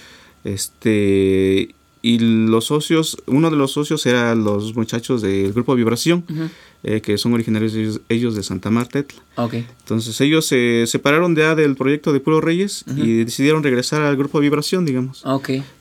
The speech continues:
Speaker 1: Todo quedó en buenos términos, este,
Speaker 2: <clears throat>
Speaker 1: cada quien decidió, este, seguir un rumbo diferente, digamos, sus propios proyectos. Y este, y nosotros, este,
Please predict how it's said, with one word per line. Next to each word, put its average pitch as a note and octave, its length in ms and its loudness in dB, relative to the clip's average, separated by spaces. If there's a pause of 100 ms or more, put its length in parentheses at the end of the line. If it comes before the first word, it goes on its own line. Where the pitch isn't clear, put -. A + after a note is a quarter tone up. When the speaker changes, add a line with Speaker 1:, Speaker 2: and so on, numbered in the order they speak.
(140)
Speaker 1:
Todo D#3 220 4
quedó C3 220 2
en C#3 80 4
buenos C#3 240 0
términos, D3+ 720 2
este, D#3 220 0
Speaker 2:
<clears throat> - 20 -6
Speaker 1:
cada C#3 220 2
quien C3+ 720 4
decidió, A#2 500 0
este, G#2 920 -2
seguir C3 320 2
un C#3+ 140 4
rumbo C#3+ 240 0
diferente, D3 480 0
digamos, C#3 340 0
sus A2+ 160 -8
propios A#2+ 640 -2
proyectos. C#3 540 0 (460)
Y G#2+ 140 0
este, G#2 220 -2
y A2 40 4
nosotros, A#2 520 0
este, G2+ 600 -2